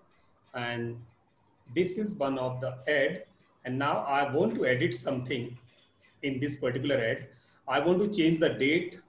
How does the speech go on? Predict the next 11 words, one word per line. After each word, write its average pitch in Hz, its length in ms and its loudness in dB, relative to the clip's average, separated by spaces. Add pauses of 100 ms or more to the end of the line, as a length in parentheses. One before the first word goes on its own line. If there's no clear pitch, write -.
(500)
or 156 280 6 (220)
some, 135 380 -2 (120)
uh, 113 260 -4 (200)
text। - 400 -2 (600)
तो - 160 -12
I 160 140 4
just - 300 2
have 202 120 2
to 240 100 -2
select 196 460 2
it। 131 120 0